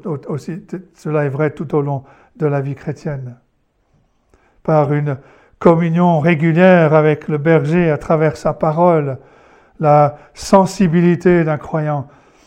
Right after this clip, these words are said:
à la voix du berger grandit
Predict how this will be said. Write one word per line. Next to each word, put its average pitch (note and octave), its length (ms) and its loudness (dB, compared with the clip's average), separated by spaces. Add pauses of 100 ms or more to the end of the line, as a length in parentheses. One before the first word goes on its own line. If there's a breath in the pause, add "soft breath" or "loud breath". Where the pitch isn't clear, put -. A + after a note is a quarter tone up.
(200 soft breath)
à D3 320 4
la C#3+ 160 2
voix D#3 240 4
du D#3+ 120 -2
berger C#3+ 520 -4 (340 soft breath)
grandit D#3+ 680 -2